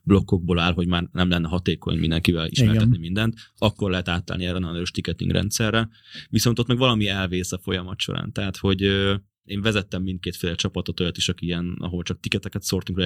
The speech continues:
Speaker 1: meg ahol, ahol terveztünk, és vannak olyan fejlesztők, akiknek ez tetszik, meg erre alkalmasak sokkal jobban, viszont ha, ha meg úgy nézzük, akkor szerintem lojalitás szempontjából, meg kreativitás szempontjából sokszor a fejlesztő már azt érzi, hogy csak,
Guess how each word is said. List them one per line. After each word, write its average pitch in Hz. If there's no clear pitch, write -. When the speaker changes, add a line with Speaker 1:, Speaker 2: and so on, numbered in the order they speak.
Speaker 1:
meg 90
ahol, 85
ahol 87
terveztünk, 110
és 107
vannak 113
olyan 95
fejlesztők, 92
akiknek 87
ez 85
tetszik, -
meg 90
erre 87
alkalmasak 117
sokkal -
jobban, 107
viszont 98
ha, 98
ha 101
meg 98
úgy 104
nézzük, 104
akkor 92
szerintem 92
lojalitás 90
szempontjából, 92
meg 85
kreativitás 90
szempontjából 92
sokszor 98
a 85
fejlesztő 95
már 95
azt 92
érzi, 87
hogy 87
csak, -